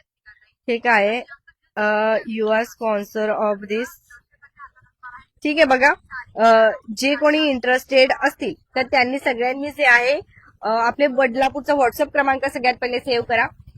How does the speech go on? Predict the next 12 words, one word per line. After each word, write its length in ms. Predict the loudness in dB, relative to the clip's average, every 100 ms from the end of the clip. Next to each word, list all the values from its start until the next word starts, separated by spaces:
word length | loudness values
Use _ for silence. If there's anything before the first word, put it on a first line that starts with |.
| -20
सत्याऐंशी 800 | -2 -2 0 0 0 0 -2 -2 -4 -8
सहासष्ट 680 | -2 2 2 2 -4 -2 -4 -4 -4
शहाण्णव 640 | -4 2 2 2 -2 -4 -6 _ _ _ 0
चौऱ्याहत्तर 640 | 4 4 2 2 0 0 -2 _
शून्य 340 | -4 -2 0 -2
एक. 140 | -2
आम्ही 220 | -4 -4
डिस्क्रिप्शन 480 | -6 -6 -6 -4 -4
मध्ये 180 | -4 -4
देखील 240 | -6 -4
देणार 240 | -2 0 0
आहोत. 220 | 0